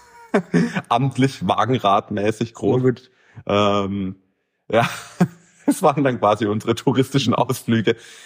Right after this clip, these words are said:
Speaker 1: Ich muss auch ganz ehrlich sagen, also ohne Sport wäre mir die Insel etwas zu öde. <laughs>
Speaker 2: Leicht karg.
Speaker 1: Ja, das kann man so sagen. Also
Speaker 2: Palmen und Sand.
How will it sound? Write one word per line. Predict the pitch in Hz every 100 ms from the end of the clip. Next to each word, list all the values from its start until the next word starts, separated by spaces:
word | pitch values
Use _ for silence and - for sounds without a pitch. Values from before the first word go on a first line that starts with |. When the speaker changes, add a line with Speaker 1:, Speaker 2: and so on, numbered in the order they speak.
| - -
Speaker 1:
Ich | 120 127
muss | 139
auch | 131 127
ganz | 123 -
ehrlich | 117 117
sagen, | 113 113 117 113 104 - _ _ _ _
also | 104 110
ohne | - 131 147
Sport | 139 - 113 - 110
wäre | 104
mir | 104 101
die | 95
Insel | 104 104 - 101 -
etwas | 95 - 92 - - - - _ _
zu | - 113 98 -
öde. | 92 95 90 90 - 131
<laughs> | -
Speaker 2:
Leicht | 135 143 131 180
karg. | 175 123 120 294 269 220 131
Speaker 1:
Ja, | 120 - - - - - - 101
das | 107 104 -
kann | - 98
man | 107
so | 104
sagen. | 101 92 92
Also | 92 135
Speaker 2:
Palmen | 165 165 165
und | 160
Sand. | 131 113 -